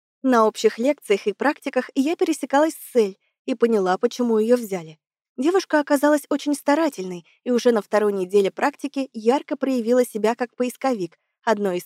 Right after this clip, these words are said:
первых найдя путь в абсолютной тьме. Видела я и то, что Мэйлин после той первой ночи больше ни разу не ночевала у себя в комнате. Возможно, Нейт все же заметил, что я за ними подглядывала,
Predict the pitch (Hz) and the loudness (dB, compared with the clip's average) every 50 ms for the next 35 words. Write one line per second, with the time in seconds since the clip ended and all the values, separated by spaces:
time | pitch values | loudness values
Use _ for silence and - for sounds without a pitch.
0 | - - - 320 320 254 170 160 - - - 214 220 226 214 254 311 - - 277 | -10 -8 -6 -6 -4 -4 -6 -6 -8 -6 -2 0 0 2 2 0 -4 -4 -2 -6
1 | 285 277 - - 262 254 247 - - 226 202 185 175 170 - 180 180 - - - | -6 -6 -6 -2 -2 -2 -2 -2 -6 -6 -4 -4 -6 -8 -10 -12 -12 -12 -16 -20
2 | 160 156 _ _ _ _ _ _ _ _ _ _ _ _ _ - 262 269 277 294 | -20 -20 _ _ _ _ _ _ _ _ _ _ _ _ _ -4 -2 0 2 2
3 | 247 254 247 254 254 254 247 233 240 240 _ - 302 311 285 - - - 220 226 | 4 4 6 6 6 6 4 4 4 2 _ -2 0 0 0 0 2 0 2 2
4 | 233 254 294 320 311 269 214 185 190 - - 220 214 - 226 220 - 233 214 208 | 2 -2 -2 -2 -2 -2 -2 -4 -4 0 0 0 0 2 -2 0 2 2 2 2
5 | - - 220 208 185 190 185 196 233 294 - - 311 285 _ _ _ _ - 262 | 2 0 0 0 0 -4 -4 -4 -4 -6 -6 -6 -10 -10 _ _ _ _ -4 -4
6 | 311 320 - - 339 349 339 302 285 285 277 294 294 302 302 294 277 - 269 247 | -4 -4 -4 -4 -2 -2 0 2 2 2 4 2 0 2 2 0 -2 0 0 2
7 | 233 233 254 269 277 - - 240 214 233 277 277 _ - 214 202 190 185 185 - | 2 2 2 0 -2 -4 -6 -2 0 0 0 0 _ -2 -2 -2 -2 -6 -10 -14
8 | - 185 _ _ _ _ _ _ _ _ _ - 240 233 233 220 208 208 220 220 | -18 -20 _ _ _ _ _ _ _ _ _ -12 -4 0 0 0 0 0 -2 -2
9 | 208 202 214 202 202 _ _ _ _ - 240 233 226 220 - - - 226 214 - | -2 -2 -4 -6 -6 _ _ _ _ 0 2 4 4 4 2 0 0 0 0 0
10 | 202 214 214 226 240 262 254 - - 160 170 - - - - 226 214 208 190 190 | 0 -2 0 0 0 -4 -6 -6 -8 -10 -10 -10 -12 -4 -2 0 0 0 0 0
11 | 190 208 196 190 180 - 185 175 180 185 208 269 311 269 202 175 170 170 165 | -2 -2 -2 -6 -4 -4 -4 -4 -2 -2 -4 -4 -4 -4 -6 -6 -6 -8 -8